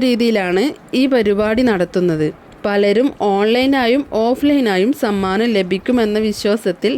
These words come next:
ടിക്കറ്റ് എടുത്തു. ഒന്നും രണ്ടും അഞ്ചും അതിന് മുകളിലും ടിക്കറ്റ് എടുത്തവരുണ്ട്. കാരണം ഇവർ ഒന്നാം സമ്മാനമായി നൽകുന്നത് ഒരു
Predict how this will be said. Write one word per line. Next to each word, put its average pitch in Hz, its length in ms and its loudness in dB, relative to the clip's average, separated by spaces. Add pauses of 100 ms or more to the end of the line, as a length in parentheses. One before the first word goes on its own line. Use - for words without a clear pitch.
(100)
ടിക്കറ്റ് 214 440 -2
എടുത്തു. 160 280 -2 (720)
ഒന്നും 202 320 2 (120)
രണ്ടും 190 500 0
അഞ്ചും 180 340 -2 (440)
അതിന് 208 240 0 (100)
മുകളിലും 226 640 2
ടിക്കറ്റ് 254 420 -2
എടുത്തവരുണ്ട്. 208 580 0 (760)
കാരണം 233 440 0 (320)
ഇവർ 277 160 2 (140)
ഒന്നാം 262 320 2 (100)
സമ്മാനമായി 285 640 2
നൽകുന്നത് 214 520 0 (260)
ഒരു 208 140 0